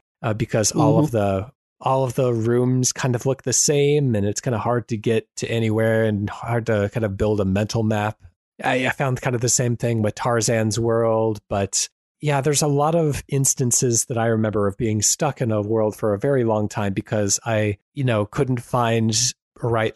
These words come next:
Speaker 1: object that was hidden behind a box in a corner in a part of the world that I had never ventured to before. And,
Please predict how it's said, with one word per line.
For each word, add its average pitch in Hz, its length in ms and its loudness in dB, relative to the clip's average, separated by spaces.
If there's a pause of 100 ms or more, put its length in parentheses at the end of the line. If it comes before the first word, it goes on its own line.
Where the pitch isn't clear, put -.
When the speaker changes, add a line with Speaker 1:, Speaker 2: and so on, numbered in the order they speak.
(100)
Speaker 1:
object 107 640 0
that - 180 -4
was 104 300 0
hidden 110 580 -2
behind 110 540 0
a 101 60 0
box 104 480 -2
in 101 100 -2
a 95 60 -4
corner 104 640 0
in 95 120 0
a 95 240 0 (280)
part 123 200 -2
of 101 40 -8
the 113 80 0
world 104 300 0
that 104 140 0
I 101 80 0
had 101 120 -2
never 98 460 0
ventured 101 460 -2
to 110 160 -2
before. 98 560 -2
And, 90 260 -4